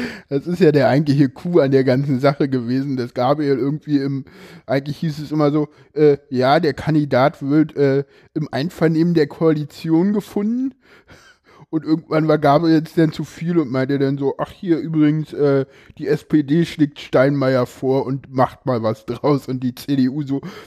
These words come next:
wir brauchen einen Kandidaten, wir brauchen einen Kandidaten, wir finden keinen Kandidaten, der will nicht, der will nicht, der will nicht.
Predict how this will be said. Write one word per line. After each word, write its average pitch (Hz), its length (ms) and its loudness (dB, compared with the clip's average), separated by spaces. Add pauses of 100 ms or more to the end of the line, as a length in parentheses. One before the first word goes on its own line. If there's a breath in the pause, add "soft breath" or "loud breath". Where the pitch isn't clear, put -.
wir 131 160 2
brauchen 139 380 -2
einen 127 120 0
Kandidaten, 131 680 0
wir 135 120 -4
brauchen 160 420 0
einen 135 120 -4
Kandidaten, 139 640 0
wir 139 140 -2
finden 165 260 -6
keinen 143 240 -4
Kandidaten, 143 880 -4
der 151 220 2
will 147 140 2
nicht, 139 300 -2
der 151 180 2
will 147 140 0
nicht, 143 360 -6
der 147 180 0
will 143 160 -2
nicht. 139 320 -8